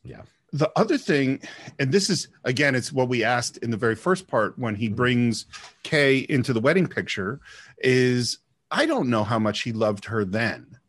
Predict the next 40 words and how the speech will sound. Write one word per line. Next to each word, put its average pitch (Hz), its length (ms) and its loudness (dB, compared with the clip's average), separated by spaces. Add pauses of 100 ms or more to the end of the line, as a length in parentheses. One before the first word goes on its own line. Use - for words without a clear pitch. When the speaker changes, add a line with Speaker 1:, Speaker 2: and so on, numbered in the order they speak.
(720)
Speaker 1:
Yeah. 160 260 6
Speaker 2:
I - 40 -8
certainly 123 800 0
don't. 104 380 0 (100)
Well, 123 260 -2
his 208 440 2
motivations 135 880 2
and 95 180 0
what 110 240 0
he's 139 260 -6
doing, 127 360 2
it's 101 200 -8
really 110 420 2
hard 92 320 -4
to, 76 260 -10 (300)
to - 100 -8
know. 85 320 -6 (300)
Speaker 1:
I 156 120 4
think 170 200 2
he 151 80 2
loves 127 300 2
her 104 120 0
way 107 220 2
less 117 380 0
now 107 520 -4 (320)
Speaker 2:
Yes. 107 260 -4
Speaker 1:
than 98 80 -8
he 92 120 -4
did 90 280 -4
then. 120 360 -6 (500)
And 110 120 0
I 110 60 -2
think 127 220 -2
he 120 200 -4
sees 117 340 -2
her 107 160 -2
as 98 160 -4
a 101 40 -4
necessary 104 760 -4
piece - 560 -10